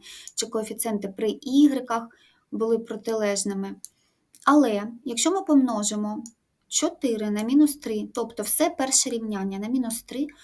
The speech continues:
то отримаємо мінус дванадцять ікс. І одразу ікси наші з вами обернуться на нуль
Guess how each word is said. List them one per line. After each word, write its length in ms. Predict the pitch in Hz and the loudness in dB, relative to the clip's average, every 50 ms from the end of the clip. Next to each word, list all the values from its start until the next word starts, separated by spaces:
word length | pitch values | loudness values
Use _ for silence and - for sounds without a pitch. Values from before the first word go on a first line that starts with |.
| - - - _ _ _ | -20 -20 -20 _ _ _
то 100 | - 277 | 2 2
отримаємо 520 | 277 277 294 311 339 339 320 294 269 269 | 2 2 2 2 4 6 6 6 6 4
мінус 420 | 240 226 226 254 262 262 262 262 254 | 4 2 2 2 2 2 0 0 -4
дванадцять 760 | 208 196 214 214 214 226 220 220 220 - - 226 233 - - | -4 -4 -2 -2 -2 -4 -6 -8 -8 -6 -6 -6 -6 -8 -10
ікс. 420 | 233 233 233 233 - - - - - _ _ _ _ _ _ _ _ _ _ _ _ | -10 -8 -4 -2 -2 -2 -2 -4 -6 _ _ _ _ _ _ _ _ _ _ _ _
І 120 | 277 254 | -2 0
одразу 600 | 240 220 208 196 185 214 240 277 330 339 320 311 | 0 0 -2 -2 -2 -2 -2 0 -2 0 2 2
ікси 580 | 302 277 269 262 - - - - - 247 277 302 | 2 2 0 -2 -6 -6 -4 -4 -2 2 4 4
наші 560 | 294 262 220 214 226 254 269 - - - 269 | 4 4 2 -2 -6 -6 -6 -6 -6 -6 -6
з 100 | 247 214 | -8 -8
вами 480 | 190 202 202 208 220 240 240 240 247 240 233 _ _ _ _ _ _ | -8 -8 -8 -8 -8 -10 -10 -10 -10 -12 -12 _ _ _ _ _ _
обернуться 680 | - 208 190 190 214 214 226 233 226 226 226 - - 208 | -12 -8 -6 -6 -4 -4 -2 -2 -2 -2 -4 -6 -4 -4
на 180 | 208 226 269 294 | -2 4 4 4
нуль 260 | 277 226 220 233 | 4 4 2 -2